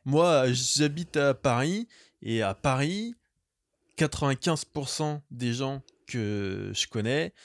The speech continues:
c'est des gens de, euh, Sochaux, Quimper, euh, Nantes, ou, mais c'est jamais des vrais Parisiens.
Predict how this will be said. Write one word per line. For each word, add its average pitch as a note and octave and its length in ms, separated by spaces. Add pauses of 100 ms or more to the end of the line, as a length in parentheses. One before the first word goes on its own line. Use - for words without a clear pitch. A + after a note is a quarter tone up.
(420)
c'est G#2+ 240
des G#2+ 180
gens D3 420
de, A#2+ 140
euh, C3 540
Sochaux, D#3+ 840
Quimper, C#3+ 760
euh, G#2 440
Nantes, D#3 540
ou, A#2+ 100
mais G2 140
c'est G#2 220
jamais C#3 520
des B2 160
vrais C#3 240
Parisiens. C#3+ 600